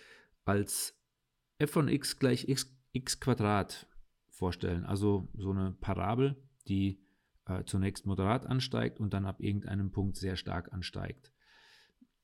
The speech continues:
Und das ist der Energie-Outcome bei, äh, wenn ihr quasi auf der X-Achse, ähm, Pace oder Leistung oder, ja,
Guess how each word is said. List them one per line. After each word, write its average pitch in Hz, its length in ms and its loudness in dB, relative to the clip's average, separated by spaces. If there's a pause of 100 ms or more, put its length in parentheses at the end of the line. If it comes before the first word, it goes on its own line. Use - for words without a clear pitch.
(1900)
Und 117 160 4
das 123 160 6
ist 131 180 -2
der 113 320 6
Energie-Outcome 113 1080 2
bei, 101 540 2
äh, 95 580 -2
wenn 101 140 0
ihr 104 160 -2
quasi 101 340 -2
auf 95 100 -6
der 98 160 -2
X-Achse, 104 920 0
ähm, 92 1040 -2 (920)
Pace 101 440 2
oder 87 180 0
Leistung 107 760 2
oder, 95 760 -2 (560)
ja, 85 220 -2